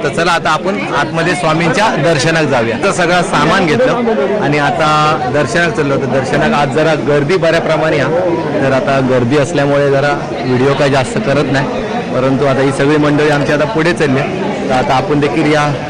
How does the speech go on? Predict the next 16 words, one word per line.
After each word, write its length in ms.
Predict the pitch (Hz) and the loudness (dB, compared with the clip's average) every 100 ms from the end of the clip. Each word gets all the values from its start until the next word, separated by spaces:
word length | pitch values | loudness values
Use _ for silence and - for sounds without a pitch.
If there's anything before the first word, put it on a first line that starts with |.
| - - - - | -10 -10 -8 -2
श्री 180 | 143 139 | 0 0
स्वामी 340 | 147 139 151 | 0 0 0
समर्थ, 380 | 151 147 143 151 | 0 0 0 0
जय 260 | 143 143 | 0 0
जय 160 | 131 143 | 2 0
स्वामी 320 | 131 135 139 | 0 0 0
समर्थचा 580 | 135 139 139 127 127 147 135 - - - - 110 | 0 0 0 0 0 0 -2 -4 -6 -8 -6 -2
जप 260 | 143 160 147 | 0 0 0
करत 140 | 156 | 0
आता 200 | 156 139 143 | 0 0 0
आपण 300 | 131 160 180 196 | 0 -2 -2 -2
स्वामींच्या 420 | 139 139 135 143 | 0 0 0 0
दर्शनात 460 | 131 135 143 160 160 | 0 -2 0 0 0
जाऊया. 260 | 131 120 139 - - - - - | 2 0 -2 -4 -6 -6 -6 -6
छान 220 | 147 190 220 | -2 0 0
वाटलं 340 | 165 156 151 | 0 0 -2